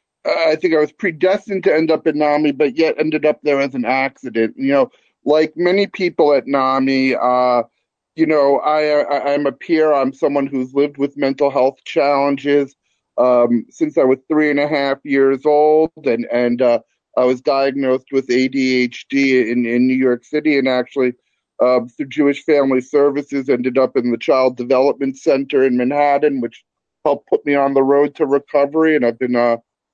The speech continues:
an active, uh, recovery for most of my life. Uh, I also have family members who are living with a mental illness, uh, my mom, um, uh, siblings, uh, addiction as well, which you mentioned in your intro. So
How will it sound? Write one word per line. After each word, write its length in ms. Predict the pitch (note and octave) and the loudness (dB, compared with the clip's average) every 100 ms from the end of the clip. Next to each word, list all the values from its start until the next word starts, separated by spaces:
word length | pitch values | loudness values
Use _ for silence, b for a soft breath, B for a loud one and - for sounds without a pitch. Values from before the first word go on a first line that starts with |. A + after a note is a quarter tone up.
| _ | _
an 100 | A#2+ | -2
active, 560 | B2+ B2+ B2+ C3 - B2 _ B2+ | 0 2 0 -2 -6 -10 _ -2
uh, 180 | A#2 - | 0 0
recovery 580 | B2 - C3 B2+ C#3 | -4 -2 0 2 0
for 160 | C#3 C3 | -2 -2
most 340 | A#2+ A#2+ - | 0 0 -2
of 60 | C3 | -4
my 160 | B2 A#2+ | 0 2
life. 420 | B2 B2+ D#3+ G3+ B2 | 2 2 2 0 -2
Uh, 100 | G#2+ - _ _ A#2 | -4 -6 _ _ 0
I 40 | |
also 280 | B2+ C3+ C#3+ | 0 2 0
have 180 | C#3 A#2+ - | 0 -2 0
family 400 | C#3+ D3+ D#3+ E3+ | 2 2 2 0
members 440 | E3 E3 E3+ E3+ | 0 0 0 0
who 120 | F3 | 2
are 80 | E3 | 0
living 280 | E3 E3 E3 | 2 0 0
with 160 | E3+ | -2
a 60 | E3+ | -2
mental 400 | E3 D#3+ D#3+ D#3+ | -2 -2 0 0
illness, 560 | D3 D#3 E3 E3+ E3+ - | 2 0 2 0 0 -2
uh, 280 | G#2+ A2 G#2 _ _ _ | 0 0 -2 _ _ _
my 140 | B2 A#2 | -2 0
mom, 600 | A#2 B2 C3+ C#3+ C#3+ C#3 | 0 0 0 0 -2 -2
um, 340 | G#2 G#2+ G#2 - | -2 -4 -6 -8
uh, 80 | F2 | -10
siblings, 840 | - - D3+ D3+ D3+ C#3+ C#3+ C#3 | -6 -2 -2 0 0 2 -2 -4
uh, 80 | B2+ F#2 A2+ A#2 | -6 -4 -4 -4
addiction 520 | A#2+ C#3 C3 C3+ A#2+ | -6 -6 -6 -6 -4
as 160 | A#2+ | -4
well, 240 | A#2 B2 C3 | 0 0 2
which 200 | B2+ C3+ | 0 -4
you 80 | C3 | -4
mentioned 360 | B2 B2 C3 | -4 -4 -8
in 120 | C3+ | -6
your 160 | B2+ A#2 | -2 -4
intro. 580 | A#2+ A#2+ C3 - D3 D3 | -4 -6 -4 0 0 2
So 220 | D3 C#3 | 2 0